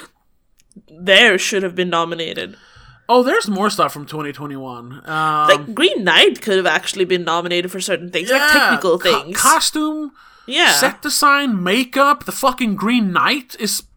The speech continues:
Speaker 1: Exactly.
Speaker 2: both C G I and makeup, but still. Um, I mean, there's so many, but they're, they're, like, they're not main-, that movie was kinda mainstream, though, but it's not mainstream enough.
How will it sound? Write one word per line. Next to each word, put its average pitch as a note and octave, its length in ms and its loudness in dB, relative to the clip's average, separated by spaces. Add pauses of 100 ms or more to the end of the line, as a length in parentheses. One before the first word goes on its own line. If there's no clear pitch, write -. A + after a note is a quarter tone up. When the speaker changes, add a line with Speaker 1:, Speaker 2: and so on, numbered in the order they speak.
Speaker 1:
Exactly. D#4+ 680 2
Speaker 2:
both G#3+ 340 2
C A#3 140 -2
G G3 140 0
I G3+ 60 2
and G#3 260 0
makeup, G3+ 360 -4
but D#3+ 120 -10
still. A3 400 -4 (720)
Um, F3+ 1120 0 (560)
I A#3 80 -4
mean, A#3+ 180 -2
there's A#3+ 180 -2
so C#4 140 0
many, A#3+ 120 -10
but A#3+ 120 -4
they're, C#4 200 -4
they're, C4+ 180 0
like, C#4+ 280 -2 (720)
they're C4+ 140 0
not C#4+ 300 2
main-, C4 300 -4 (100)
that A#3+ 240 2
movie F4 180 0
was B3 180 -2
kinda A3 240 -2
mainstream, E3+ 640 -4
though, A#2+ 160 -8
but F#3 120 0
it's G3+ 140 -2
not A#3 160 2
mainstream G3+ 640 -4
enough. C#3+ 540 -8